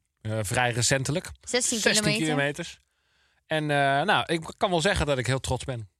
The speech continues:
Speaker 1: op Nina. En ook op mezelf natuurlijk, want ik heb het ook gerend. Maar vooral op jou.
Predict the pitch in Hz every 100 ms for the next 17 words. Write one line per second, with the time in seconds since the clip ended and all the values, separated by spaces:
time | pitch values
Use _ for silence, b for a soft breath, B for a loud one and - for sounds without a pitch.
0 | - 127 123 120 113 - _ _ _ 107
1 | 110 113 110 117 117 117 117 120 - _
2 | 110 98 104 101 95 98 95 110 _ 110
3 | - - 120 147 135 127 165